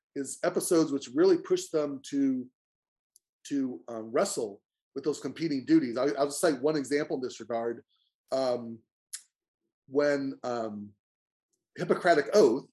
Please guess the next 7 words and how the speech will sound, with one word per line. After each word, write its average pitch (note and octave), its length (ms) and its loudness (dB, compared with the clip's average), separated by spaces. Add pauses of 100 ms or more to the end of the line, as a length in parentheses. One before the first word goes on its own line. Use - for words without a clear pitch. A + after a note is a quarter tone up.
(360)
aptly C3+ 260 2
named C3 240 -2
episode, B2+ 480 0
where A#2+ 480 2
O'Brien C3+ 640 0
and C3 140 -8
Bashir B2 680 0